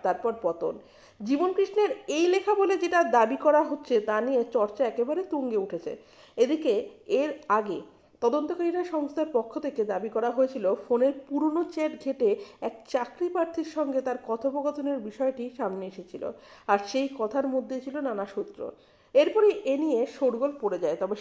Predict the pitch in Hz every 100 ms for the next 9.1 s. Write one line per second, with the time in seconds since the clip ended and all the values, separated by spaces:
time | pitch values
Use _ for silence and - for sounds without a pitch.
0 | - 269 269 320 285 277 262 262 226 220
1 | 220 233 262 311 - 190 - 165 151 -
2 | _ _ - - - 320 - 403 403 403
3 | 381 - 339 349 349 349 349 277 233 226
4 | 262 269 - - _ 269 262 277 320 226
5 | 196 202 202 170 175 170 220 220 220 214
6 | 240 311 294 277 - 285 302 202 - -
7 | _ - - 269 302 330 196 277 302 254
8 | 277 359 311 359 339 359 349 349 330 349